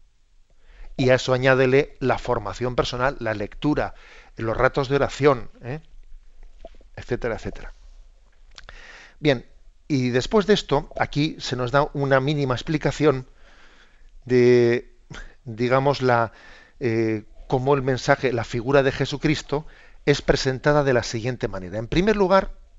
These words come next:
se presentan los títulos de Jesucristo, que es por donde vamos a empezar, ¿no? A partir del próximo día. Los títulos de Jesucristo. Mm, Cristo, Hijo de Dios, Señor, etcétera. Mm.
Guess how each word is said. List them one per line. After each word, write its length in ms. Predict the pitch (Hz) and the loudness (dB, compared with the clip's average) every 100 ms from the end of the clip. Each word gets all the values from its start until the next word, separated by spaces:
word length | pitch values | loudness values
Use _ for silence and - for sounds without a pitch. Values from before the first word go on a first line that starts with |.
| - - - - - - - _ | -20 -20 -20 -20 -20 -20 -20 _
se 160 | - 127 | -6 -2
presentan 640 | - 151 147 143 151 156 - - - _ - - - - | -2 0 -2 0 -2 -2 -16 -20 -20 _ -20 -20 -18 -4
los 300 | 127 123 - | -2 -2 0
títulos 500 | 170 170 185 175 156 | 0 0 0 0 2
de 120 | 123 | -2
Jesucristo, 560 | - 107 110 123 - 104 | -4 -8 -6 -6 -6 -6
que 80 | 131 | -4
es 80 | |
por 120 | 143 131 | -2 -2
donde 140 | 117 | -2
vamos 240 | 113 127 | -2 -4
a 40 | 113 | -6
empezar, 400 | 104 - 98 - | -8 -6 -6 -6
¿no? 140 | 131 - - - - | -12 -14 -20 -20 -16
A 120 | 123 120 | -6 -2
partir 280 | 123 120 | -2 0
del 120 | 120 113 | -2 -4
próximo 380 | 107 110 98 | -8 -8 -12
día. 240 | 85 82 - - - - - - - | -14 -12 -14 -14 -20 -20 -20 -20 -12
Los 160 | 123 - | -8 -4
títulos 320 | 139 147 120 | -2 0 0
de 80 | 113 | 0
Jesucristo. 640 | 113 110 - - - - - - - _ | -6 -10 -14 -18 -20 -20 -20 -20 -20 _
Mm, 160 | 117 110 - _ _ - | -16 -16 -18 _ _ -10
Cristo, 640 | - 139 - - 135 135 - _ _ - _ _ _ _ - | -2 -2 -2 -4 -2 -2 -8 _ _ -20 _ _ _ _ -6
Hijo 280 | 139 - 127 | -4 -2 -2
de 100 | 117 | 0
Dios, 540 | 127 135 135 - - - | 2 2 0 -8 -16 -20
Señor, 680 | - - 113 131 139 135 - - - | -14 -10 -4 0 2 0 -4 -16 -20
etcétera. 460 | - 104 - - - - - - - | -12 -12 -12 -18 -20 -20 -20 -20 -20
Mm. 80 | - | -18